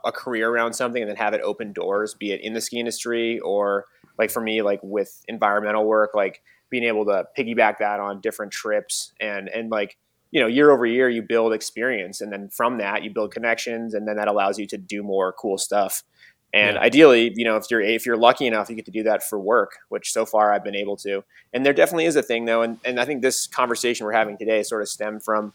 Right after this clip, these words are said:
Speaker 1: um, a post I put up about this Outpost event that I went on. And, you know, on the, on the surface, what I get to do looks just, you know, like, all fun and games, basically. But when it comes down to it, yeah, if you juggle, you know, three or four different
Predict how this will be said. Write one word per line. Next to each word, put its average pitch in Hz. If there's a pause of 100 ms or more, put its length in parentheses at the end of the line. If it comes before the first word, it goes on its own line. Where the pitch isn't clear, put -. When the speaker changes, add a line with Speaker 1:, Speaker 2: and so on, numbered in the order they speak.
(500)
Speaker 1:
um, 101
a 120
post 127
I 110
put 120
up 117
about 107
this 107
Outpost 123
event 107
that 104
I 101
went 101
on. 107
And, 101
you 131
know, 101
on 135
the, -
on 135
the 127
surface, 131
what 113
I 117
get 123
to 127
do 107
looks 107
just, - (400)
you 123
know, 104
like, 113
all 113
fun 113
and 104
games, 101
basically. 95
But 113
when 120
it 113
comes 120
down 131
to 113
it, 113
yeah, 127
if 107
you 117
juggle, 120 (360)
you 117
know, 110
three 120
or 117
four 117
different 110